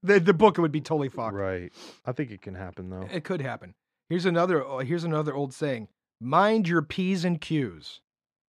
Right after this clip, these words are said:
Speaker 2: That's 'cause they all look the same when you write 'em and people suck.
Speaker 1: No, that, that's not what it means.
Speaker 2: It's gotta be
Speaker 1: You've
Speaker 2: it.
Speaker 1: never heard somebody go, "Hey, man, mind your P's and Q's."
Speaker 2: Yeah, I've heard the expression a million times,
Speaker 1: Do you know
Speaker 2: but
Speaker 1: what it comes from?
Speaker 2: What?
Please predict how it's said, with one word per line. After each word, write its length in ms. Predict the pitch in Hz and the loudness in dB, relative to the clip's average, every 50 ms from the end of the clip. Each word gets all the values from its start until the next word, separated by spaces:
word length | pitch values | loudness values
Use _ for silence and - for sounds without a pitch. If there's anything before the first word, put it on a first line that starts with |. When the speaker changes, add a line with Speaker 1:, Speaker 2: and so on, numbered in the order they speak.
| _ _ _ _ _ _ _ _ _ _ _ _ _ _ _ _ _ _ | _ _ _ _ _ _ _ _ _ _ _ _ _ _ _ _ _ _
Speaker 2:
That's 220 | - 147 151 151 | -10 -10 -10 -8
'cause 140 | - 147 127 | -8 -6 -4
they 80 | 131 139 | 0 0
all 180 | 131 120 117 | 2 2 2
look 140 | 120 123 - | 0 -2 -6
the 60 | - | -10
same 240 | 104 - 123 117 110 110 | -10 -8 -8 -6 -6 -6
when 80 | 110 107 | -6 -4
you 80 | 104 104 | -2 0
write 220 | 110 110 110 107 | 0 0 0 0
'em 120 | 101 101 | -2 -4
and 120 | 98 98 98 | -6 -8 -10
people 240 | - 117 - 95 - | -10 -12 -12 -12 -12
suck. 320 | - - 110 101 110 135 | -8 -6 -6 -6 -6 -8
Speaker 1:
No, 560 | 127 139 156 165 165 160 160 156 151 143 139 | -6 -4 -2 0 0 0 0 -2 -2 -4 -4
that, 140 | 135 143 139 | -4 -4 -4
that's 220 | 139 139 147 - | -4 -4 -6 -4
not 200 | 170 160 151 - | -2 -2 -2 -2
what 100 | 170 147 | -2 -2
it 60 | 143 143 | -2 -2
means. 260 | 147 135 120 110 - | -4 -4 -6 -8 -10
Speaker 2:
It's 60 | - | -8
gotta 240 | - 113 104 95 98 | -4 -4 -4 -4 -4
be 100 | 95 101 | -4 -2
Speaker 1:
You've 100 | 95 208 | 0 2
Speaker 2:
it. 40 | 226 | 2
Speaker 1:
never 180 | 247 240 226 208 | 4 4 4 2
heard 160 | 220 220 - | 2 0 0
somebody 220 | - 226 202 190 | -2 -2 0 0
go, 160 | 175 180 175 | 2 2 2
"Hey, 220 | 160 180 202 185 156 | 4 4 2 2 2
man, 260 | 151 151 143 147 147 | 0 0 -2 -2 -2
mind 300 | 135 147 170 175 175 151 | 0 0 0 0 0 0
your 100 | 165 156 | -2 -2
P's 300 | 156 - 170 160 143 143 | -2 -4 -6 -4 -4 -4
and 100 | 139 127 | -6 -6
Q's." 380 | - 143 139 131 113 101 90 - | -6 -6 -6 -6 -6 -6 -4 -4
Speaker 2:
Yeah, 80 | 127 | -2
I've 40 | 120 | 0
heard 120 | 147 175 165 | 0 0 0
the 80 | 127 | -2
expression 440 | 101 - - - 160 170 - - 110 | -4 -4 -2 -2 -2 -2 -2 -4 -6
a 20 | 107 | -6
million 260 | 107 104 104 101 101 | -6 -6 -6 -6 -6
times, 320 | - 135 135 120 101 92 | -6 -6 -6 -6 -6 -4
Speaker 1:
Do 60 | 127 | -4
you 80 | 156 160 | -2 0
know 60 | 165 | 2
Speaker 2:
but 20 | 165 | 2
Speaker 1:
what 100 | 175 170 | 2 2
it 60 | 156 | 0
comes 200 | - 170 165 160 | -2 -4 -4 -2
from? 280 | - 220 233 240 226 - _ | -2 -2 -2 -2 -4 -8 _
Speaker 2:
What? 300 | - 107 107 104 85 - | -6 -4 -4 -4 -4 -8